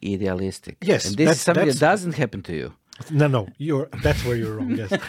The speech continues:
Speaker 1: <laughs>
Speaker 2: That's, thank you for, uh, you know, hitting me in, in, in the head with that. No, actually, this is one of my hugest personal problems because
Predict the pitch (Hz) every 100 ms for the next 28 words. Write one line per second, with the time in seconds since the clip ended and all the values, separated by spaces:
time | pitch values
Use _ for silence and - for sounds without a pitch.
0 | - - - - 123 113 185 - 170 165
1 | 139 127 120 143 - 202 135 151 131 127
2 | 104 107 _ 120 - _ - 196 196 165
3 | - - - 156 147 127 123 120 151 127
4 | 110 180 120 131 170 143 135 - 113 101
5 | 101 98 - 160 160 127 - 156 - 135
6 | 147 139 139 143 123 131 131 110 123 113
7 | 120 104 101 - 120 113 - 95 - 107
8 | 101 101 98 113 117